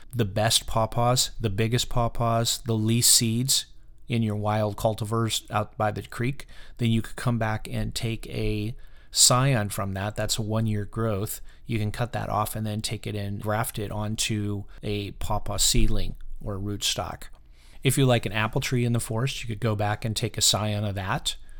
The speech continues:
Elderberry and mulberry are really good for doing this too. So elderberry, I'll choose the elderberry bushes that seem to grow the best.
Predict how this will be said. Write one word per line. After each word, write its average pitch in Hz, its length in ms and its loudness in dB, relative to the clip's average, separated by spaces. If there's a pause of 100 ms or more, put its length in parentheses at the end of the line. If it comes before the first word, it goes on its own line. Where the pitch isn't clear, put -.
(720)
Elderberry 139 580 8
and 110 120 4
mulberry 107 540 2
are 101 80 -2
really 104 300 -2
good 101 240 -6
for 104 120 -8
doing 107 240 -6
this - 180 2
too. - 300 -2
So 113 440 2
elderberry, 117 800 4
I'll 104 320 4
choose 135 560 4
the 113 380 -2
elderberry 113 500 2
bushes 107 480 0
that 107 200 0
seem 110 280 4
to 101 200 6
grow 110 360 2
the 117 120 0
best. 98 440 0